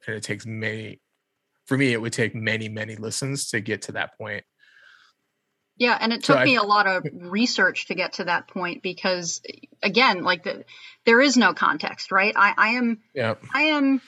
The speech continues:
Speaker 2: and, and I would love to be proven wrong here because I am, <laughs> I am so lonely. I'm so lonely.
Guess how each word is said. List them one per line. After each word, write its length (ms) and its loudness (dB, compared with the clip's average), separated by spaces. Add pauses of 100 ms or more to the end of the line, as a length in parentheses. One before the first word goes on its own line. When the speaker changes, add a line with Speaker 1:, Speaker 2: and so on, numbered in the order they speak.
(300)
Speaker 2:
and, 340 -2
and 220 -4
I 120 4
would 160 0
love 220 4
to 80 -2
be 120 2
proven 360 0
wrong 220 4
here 280 -2
because 380 -6
I 140 4
am, 200 -4
<laughs> 40 -8
I 120 -2
am 100 -2
so 200 -2
lonely. 480 4 (380)
I'm 160 -2
so 260 0
lonely. 380 2